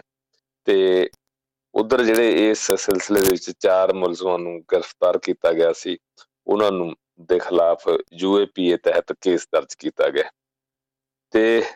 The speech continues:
ਉੱਧਰ ਹੁਣ ਬੀ ਜੇ ਪੀ ਉੱਤਰ ਪ੍ਰਦੇਸ਼ 'ਚ ਜਿਹੜਾ ਹੈਗਾ, ਹਿੰਦੂ ਪੱਤਾ ਵਰਤਣ ਦੇ ਪੂਰੇ ਰੌਂ ਦੇ ਵਿੱਚ ਹੈ, ਕਿਉਂਕਿ, ਅਹ, ਅਯੁੱਧਿਆ ਤੋਂ ਬਾਅਦ ਗਿਆਨ ਵਾਪੀ ਮਸਜਿਦ ਤੇ ਹੁਣ ਮਥੁਰਾ ਦੀ ਸ਼ਾਹੀ ਈਦਗਾਹ ਦੇ ਸਰਵੇਖਣ ਦੀ ਹਾਈ ਕੋਰਟ ਵੱਲੋਂ ਜਿਹੜੀ ਹੈ, ਉਹ ਆਗਿਆ ਲਈ ਗਈ ਹੈ।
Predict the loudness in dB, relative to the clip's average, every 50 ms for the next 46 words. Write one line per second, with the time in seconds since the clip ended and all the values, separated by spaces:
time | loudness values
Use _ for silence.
0 | _ _ _ _ _ _ _ _ _ _ -4 -4 0 0 2 2 2 2 2 2
1 | 0 0 0 0 0 2 2 0 0 0 0 0 2 2 2 2 0 0 -2 -2
2 | -2 -2 -4 -2 0 2 2 2 0 -2 -6 _ -2 0 2 2 2 2 2 2
3 | 2 2 4 4 2 2 0 -2 -4 -6 -6 -8 -4 -2 -4 -4 0 0 0 0
4 | 2 0 -2 -2 _ -6 -2 -2 -2 -2 -2 _ 0 0 2 2 2 2 2 2
5 | 2 0 0 0 0 0 0 0 -2 0 0 -2 0 0 -4 -8 -4 -2 0 0
6 | 0 -2 -4 _ _ _ _ _ _ _ _ _ _ _ _ 0 0 2 2 2
7 | 2 2 0 0 0 0 0 2 0 0 2 0 0 2 2 2 2 2 2 0
8 | 0 0 0 0 0 0 0 0 0 0 0 0 -2 -2 0 0 -2 -2 0 -2
9 | -2 0 0 0 0 -2 0 0 0 0 0 0 0 2 2 2 2 0 0 0
10 | -2 -2 0 2 0 0 2 0 0 -2 0 0 0 2 2 2 0 0 -2 -2
11 | 0 0 2 2 2 0 -2 -4 -2 -4 -2 -2 -2 -2 -4 -4 -10 -10 -6 -6
12 | -2 0 0 0 -2 -2 -4 -4 -4 -4 -2 -4 -4 -4 -4 -6 -6 -6 -4 0
13 | 0 0 -2 -4 _ _ _ _ _ _ _ -2 -2 -2 0 0 -2 -2 0 0
14 | -2 -2 0 0 -2 -4 -4 -6 -8 -8 -8